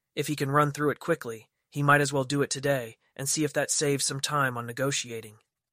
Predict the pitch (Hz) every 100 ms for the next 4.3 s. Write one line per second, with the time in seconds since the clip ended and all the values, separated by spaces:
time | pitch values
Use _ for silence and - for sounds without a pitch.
0 | _ _ _ 147 - 170 170 156 151 131
1 | 123 127 143 139 139 127 135 127 113 110
2 | - 151 131 - 147 143 120 110 - -
3 | 131 127 143 135 - 143 135 - 117 131
4 | 127 110 104